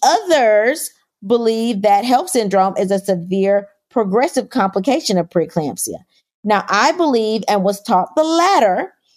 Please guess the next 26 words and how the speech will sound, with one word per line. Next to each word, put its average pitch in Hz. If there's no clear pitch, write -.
but 262
understand 277
that 185
some 233
people 214
believe 180
that 170
they 160
are, 151
you 196
know, 143
starkly 185
different. -
But 202
one 294
thing 254
that 214
everyone 294
agrees 175
on 175
is 190
the 190
management 240
of 170
help 165
syndrome. 156